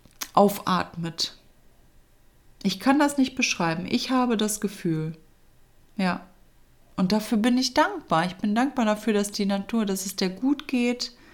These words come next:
Ich bin dankbar für die Menschen, die um mich herum sind, auch die sich sorgen. Ne? Wie eben genannt, die Menschen, die sich auf Social Media für andere einsetzen und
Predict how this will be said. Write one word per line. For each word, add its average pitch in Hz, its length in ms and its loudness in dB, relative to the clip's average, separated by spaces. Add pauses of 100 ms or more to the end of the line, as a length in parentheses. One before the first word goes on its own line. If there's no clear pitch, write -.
(500)
Ich 185 140 -6
bin 190 160 2
dankbar 226 360 4
für 220 300 4
die 190 140 4
Menschen, 214 540 4
die 196 180 4
um 202 220 2
mich 202 180 -2
herum 208 360 2
sind, 208 340 0 (440)
auch 185 140 2
die 214 160 4
sich 196 280 4
sorgen. 208 680 2 (500)
Ne? 247 280 4
Wie 220 200 2
eben 208 260 2
genannt, 208 500 2
die 208 80 0
Menschen, 202 480 0
die 196 100 0
sich 196 200 -2
auf 196 100 -4
Social 202 380 -2
Media 202 340 2
für 190 220 -4
andere 190 440 -2
einsetzen 180 1000 0
und 180 400 -6